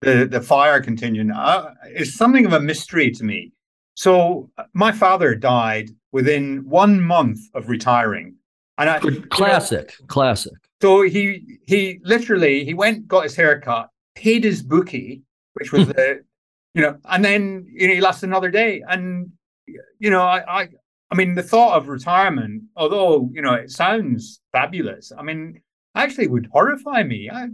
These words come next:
Speaker 1: I like what I do. I can't, and I think there are lots of people who have got a skill, and with, you know, modern technology, being able to create content, you can work for longer without, you know, without having to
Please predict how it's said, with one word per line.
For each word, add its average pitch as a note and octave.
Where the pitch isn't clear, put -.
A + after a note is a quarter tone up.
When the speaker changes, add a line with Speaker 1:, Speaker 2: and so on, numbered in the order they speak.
Speaker 1:
I C4
like C#4
what D#4+
I -
do. E3
I A3+
can't, A#3+
and F#3+
I E3+
think A#3
there F3
are E3
lots G3
of -
people D3+
who D#3+
have C#3
got C#3+
a C3
skill, C#3
and D3
with, F#3
you D#3+
know, C#3+
modern D3+
technology, C3+
being D#3+
able F3
to C3
create D3
content, A#3
you D#3+
can E3+
work A#3+
for C#3+
longer D#3
without, F3+
you F#3+
know, E3+
without E3
having F3
to C#3